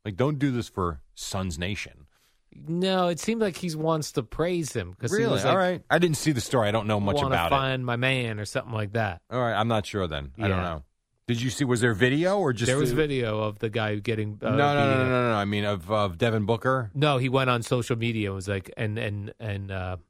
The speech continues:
Speaker 2: quote tweeted the
Speaker 1: See,
Speaker 2: picture.
Speaker 1: that's, that's the problem with a lot of these quotes and stories. You don't know what's actually on video where you can go grab the audio or what's just posted on Instagram or Twitter, which doesn't do us any good. 'Cause reading a quote is like, eh.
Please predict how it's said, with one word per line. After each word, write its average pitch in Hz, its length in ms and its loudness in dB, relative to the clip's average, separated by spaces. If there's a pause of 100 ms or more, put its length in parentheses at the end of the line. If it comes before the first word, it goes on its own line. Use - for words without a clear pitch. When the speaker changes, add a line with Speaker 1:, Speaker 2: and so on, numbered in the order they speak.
(320)
Speaker 2:
quote 123 320 -2
tweeted 117 520 -6 (160)
the 110 80 -10
Speaker 1:
See, - 100 0
Speaker 2:
picture. 180 60 2
Speaker 1:
that's, 190 320 2
that's 175 300 0
the 196 100 2
problem 135 420 2
with 98 300 0
a 104 80 -4
lot 113 240 2
of 120 80 -4
these 110 180 -4
quotes 113 460 -4
and 98 120 -2
stories. 120 720 -4 (340)
You 123 120 0
don't 196 220 2
know 170 120 4
what's 139 580 0 (100)
actually 127 500 2
on 104 180 0
video 131 460 0
where 117 160 0
you 104 100 -4
can 101 160 -4
go 95 100 -6
grab 107 280 0
the 104 100 0
audio 139 460 2
or 110 240 -2
what's 104 320 -2
just - 260 -10 (120)
posted 123 500 -2
on 101 100 -2
Instagram 107 720 -2
or 90 120 -4
Twitter, 127 220 -6
which 123 220 0
doesn't 151 260 2
do 123 140 2
us 92 120 -2
any 107 200 -2
good. 80 320 -8 (400)
'Cause 160 140 0
reading 202 280 2
a 113 60 2
quote 104 320 0
is 78 100 -4
like, 82 240 -2
eh. 110 160 -2